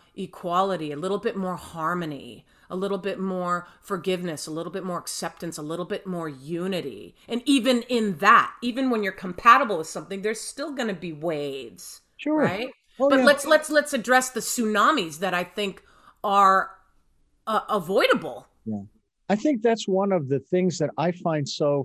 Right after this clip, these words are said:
Speaker 2: fascinating about, um, those who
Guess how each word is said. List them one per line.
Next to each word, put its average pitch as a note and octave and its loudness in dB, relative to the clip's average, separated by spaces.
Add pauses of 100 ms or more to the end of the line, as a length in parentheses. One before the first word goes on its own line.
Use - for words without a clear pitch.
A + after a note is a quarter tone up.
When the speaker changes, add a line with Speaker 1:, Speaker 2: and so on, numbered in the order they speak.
Speaker 2:
fascinating C#3+ 0
about, C3 0 (640)
um, A#2+ -2
those D3 2
who C3+ 2